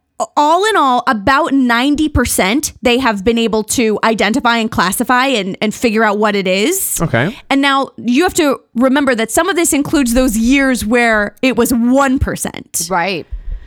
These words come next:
Speaker 1: So the average is higher if you discount those bullshit years.
Speaker 3: Yeah.
Speaker 2: Yeah.
Speaker 1: But even then, that means there are, uh, seven hundred and one unidentified incidents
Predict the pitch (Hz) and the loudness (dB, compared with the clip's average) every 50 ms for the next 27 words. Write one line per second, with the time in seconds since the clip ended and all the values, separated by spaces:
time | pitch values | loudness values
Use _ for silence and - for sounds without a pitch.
0 | - - - - - - - - - - 349 262 247 240 233 233 226 220 220 - | -14 -10 -6 -6 -6 -4 -4 -4 -2 0 2 2 2 2 2 2 2 0 -2 -2
1 | - 185 226 220 277 285 - 294 311 330 359 311 320 339 294 254 202 226 220 202 | -4 -4 -2 0 0 0 0 0 0 2 2 2 2 2 2 2 2 2 0 0
2 | 196 - - - 339 277 262 262 254 233 220 214 208 240 - 240 240 208 - 247 | 0 -2 -2 0 2 2 2 2 2 2 2 2 0 0 0 0 -2 0 2 0
3 | 226 - - - 233 220 202 196 185 220 202 190 190 185 180 175 220 185 214 - | 0 2 2 0 0 0 0 0 0 0 0 0 -2 -2 -2 -2 0 0 0 0
4 | - 254 240 - 269 277 277 285 320 359 - - - - - 139 135 120 107 104 | 0 0 0 0 0 0 2 2 0 -2 -2 -2 -4 -2 0 0 0 0 0 -2
5 | 107 - - - - _ _ _ _ _ - - _ - 294 320 - - - 339 | -4 -6 -12 -18 -20 _ _ _ _ _ -20 -18 _ -8 -6 -6 -6 -4 -4 -2
6 | 339 370 370 392 415 392 339 214 240 262 226 180 143 135 220 - - - - - | 0 0 0 -2 -2 -2 -2 -2 0 0 0 -2 -4 -6 -8 -10 -12 -18 -14 -6
7 | - 262 269 285 262 294 285 269 262 - - 220 254 247 247 233 220 220 214 214 | -2 -2 0 0 0 0 0 0 0 -2 -2 0 0 0 2 2 2 0 0 -2
8 | 208 - _ - 226 220 214 214 - - - 285 254 330 349 - - 302 339 339 | -4 -4 _ -2 0 0 0 0 -2 0 0 0 0 0 0 0 0 0 0 2
9 | 294 277 254 247 233 240 233 254 247 226 202 185 175 185 196 - _ _ _ _ | 2 2 2 2 0 2 2 2 2 2 0 -2 -2 -4 -6 -8 _ _ _ _
10 | _ _ _ _ - - 247 247 269 294 311 311 302 262 262 254 262 262 - 240 | _ _ _ _ -4 0 2 2 2 2 2 2 2 2 2 0 0 0 0 0
11 | 226 220 220 208 220 - - 190 170 151 143 143 214 - - - | 0 2 0 0 -2 -2 -2 -2 -2 -2 -4 -6 -6 -6 -8 -10